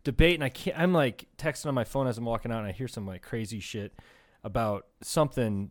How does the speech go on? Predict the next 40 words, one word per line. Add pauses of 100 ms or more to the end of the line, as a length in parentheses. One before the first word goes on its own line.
(100)
like,
political,
and
I'm
like,
"Oh,
what
the
fuck
is
this?"
So
I
kinda
sit
back
and
start
listening, (440)
and
this
girl,
like,
really
wants, (280)
wants
to
debate, (160)
and,
uh,
this
old
guy
I
don't
think
is
really
having
it,